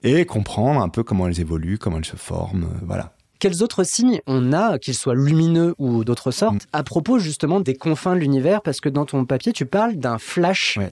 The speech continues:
Speaker 2: émis à douze virgule sept milliards d'années-lumière de nous.
Speaker 1: Oui, alors en plus c'est amusant parce que cette information, je l'avais pas au début quand, euh, j'ai commencé à réfléchir à ce dossier et l'actu est arrivée pendant que je travaillais.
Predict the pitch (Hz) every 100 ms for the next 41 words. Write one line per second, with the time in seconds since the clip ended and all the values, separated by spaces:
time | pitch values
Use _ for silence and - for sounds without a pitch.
0 | - 151 202 170 151 135 247 240 185 160
1 | 160 - 165 160 143 156 165 139 127 160
2 | 196 - 113 110 131 127 156 165 117 107
3 | 120 127 _ 127 131 120 - _ 117 123
4 | 120 110 110 135 - 127 110 117 135 147
5 | 135 131 120 110 107 107 107 104 - 131
6 | 135 101 95 95 98 - 131 135 117 98
7 | 107 113 101 87 95 87 - 92 95 -
8 | 98 90 92 92 98 107 98 92 101 -
9 | 127 139 98 98 101 - - 131 135 113
10 | 101 120 117 113 113 139 135 139 131 135
11 | 117 110 104 101 98